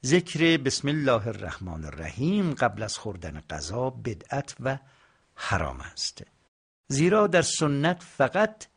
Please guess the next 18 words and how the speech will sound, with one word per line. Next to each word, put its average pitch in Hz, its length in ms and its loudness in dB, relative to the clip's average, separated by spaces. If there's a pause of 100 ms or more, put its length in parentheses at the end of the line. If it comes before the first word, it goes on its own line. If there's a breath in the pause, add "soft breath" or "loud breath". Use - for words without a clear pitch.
لفظ 131 500 2 (760 soft breath)
بسم 131 400 2
الله 120 540 2 (440)
آمده 67 440 -8
است. - 340 -18 (1080)
بسیار - 340 4
خوب. - 180 -14 (1500 loud breath)
آقای 131 240 2
مفتی، - 440 -16 (680)
شما 226 300 0
که - 240 -2
ادعا 139 400 4
می‌کنی 135 480 2
گفتن 135 580 4
بسم 120 300 2
الله 117 300 4
الرحمن 98 520 -4
الرحیم 80 460 0